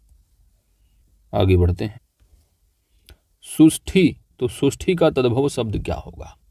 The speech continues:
तो सुष्ठी शब्द जो दिया है यहाँ पर, यह किसका तत्सम है?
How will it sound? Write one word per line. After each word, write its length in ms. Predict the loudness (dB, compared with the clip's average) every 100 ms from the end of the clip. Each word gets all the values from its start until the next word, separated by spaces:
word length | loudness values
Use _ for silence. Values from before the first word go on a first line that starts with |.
| _ _ -20 _ -6
तो 100 | -4
सुष्ठी 380 | 0 0 6 4
शब्द 240 | 4 -4
जो 120 | -6
दिया 280 | -4 0 2
है 120 | 0
यहाँ 180 | -2 -4
पर, 220 | -4 -8 -8 _ _ _ _ -4
यह 140 | -2
किसका 320 | -4 -4 -4
तत्सम 420 | -2 -6 -4 -4
है? 160 | -4